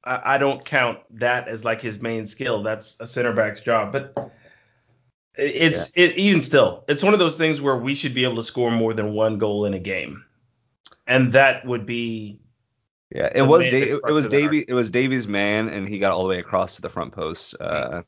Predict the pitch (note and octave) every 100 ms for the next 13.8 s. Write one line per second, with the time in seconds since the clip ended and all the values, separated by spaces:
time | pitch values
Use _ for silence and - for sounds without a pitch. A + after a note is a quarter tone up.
0 | - F2+ - F2 F2 - A#1+ - A1 F2+
1 | F2 - F2+ E2 F2 E2+ - - - -
2 | - C2 A1+ - - A#1 D#2+ A2 A2 -
3 | A2+ A2 D2+ D#2 D#2+ F#2+ G2 A2+ G#2+ G2+
4 | F2 F#2 F#2+ F2 F2 E2 C#2 F2+ F2+ F#2+
5 | - A#2+ - - _ _ _ - E3+ E3
6 | F3 F2 F2 E2 D#2 D#2 F2 - _ _
7 | _ _ _ _ _ _ _ _ E2+ F#2
8 | F#2+ F#2+ G2+ F2 G2 A#2 G2 - F2 F2
9 | F#2+ F2+ F#2 - G#2+ F#2+ F#2+ F#2+ F2+ F#2
10 | F2+ F2 E2 C#2+ A#1 - - E2+ E2+ C#2+
11 | - - - _ - - - - - -
12 | D#3+ - - D3 - C#3+ D#3+ - F2+ -
13 | F#2+ F2 F2 E2+ D#2+ C2 -